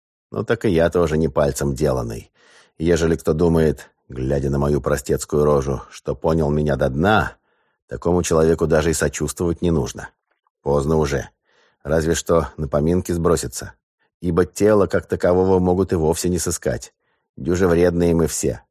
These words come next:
как учили. Хотя опыт допроса у него есть, не спорю. Но одно дело допрашивать полуочумевшего от таких штучек-дрючек клиента, и совсем другое — колоть злобного и хитрого диверсанта, который, кстати сказать, и сам-то все это делать умеет.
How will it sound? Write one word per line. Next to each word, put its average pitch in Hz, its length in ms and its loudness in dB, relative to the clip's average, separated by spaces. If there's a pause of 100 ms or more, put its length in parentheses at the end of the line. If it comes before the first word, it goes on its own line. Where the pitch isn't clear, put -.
(140)
как - 200 -12
учили. 71 480 -2 (520)
Хотя 95 540 -2
опыт 82 340 -4
допроса 85 480 0
у 85 40 2
него 85 220 2
есть, 101 520 -4 (200)
не - 100 -8
спорю. 82 520 -4 (440)
Но 78 160 0
одно 95 260 2
дело 104 280 4
допрашивать 90 720 0 (220)
полуочумевшего 82 880 0
от 71 120 -4
таких 78 300 -4
штучек-дрючек 78 840 -2
клиента, 104 500 0
и 107 40 2
совсем 82 440 0
другое — 82 600 4 (360)
колоть 87 320 2
злобного 87 760 2 (120)
и - 100 -16
хитрого 87 420 -2
диверсанта, 85 640 0
который, 69 380 -2
кстати - 340 -4
сказать, 78 480 0
и 76 100 -10
сам-то 92 480 -2
все - 260 -6
это 64 160 -4
делать 69 340 0
умеет. 76 480 0